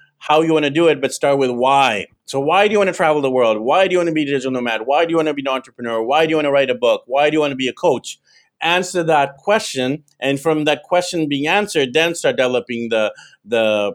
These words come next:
products and services, then start, uh, figuring out the implementation and the application and the practical steps, but start with why. Simon Sinek actually has a great ted X, uh, talk as well. It's one of the five most ted X talks, um, that have been viewed in history. So,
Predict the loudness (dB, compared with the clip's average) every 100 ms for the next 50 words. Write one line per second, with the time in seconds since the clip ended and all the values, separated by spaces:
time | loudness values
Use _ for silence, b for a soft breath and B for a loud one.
0 | -8 -2 0 0 -2 -4 -2 0 -2 -2
1 | -8 -2 -2 0 -2 -4 -2 -2 0 0
2 | -2 -6 -6 -4 -4 -6 -8 -8 -8 -6
3 | -6 -6 -10 -8 -2 -2 -4 -8 -8 -8
4 | -8 -8 -8 -4 -6 -6 B _ -2 -2
5 | -4 -6 -6 -2 -2 -2 -12 b b -4
6 | -4 -4 -2 0 0 -2 -2 0 2 2
7 | 0 B B -2 0 0 -2 -2 0 -2
8 | -2 -2 -2 0 -2 -2 -2 2 2 0
9 | -6 -6 -6 -2 -4 -4 -4 0 2 0
10 | -4 B -6 -2 0 0 -2 -4 -4 0
11 | 2 0 -2 -4 0 0 -2 -8 -4 -4
12 | -4 -6 -6 -4 -4 -10 -18 _ b b
13 | -8 -6 -6 -6 -2 -2 -2 -6 -4 -2
14 | -2 -4 -8 -4 -4 -4 -6 -6 -2 0
15 | 0 -2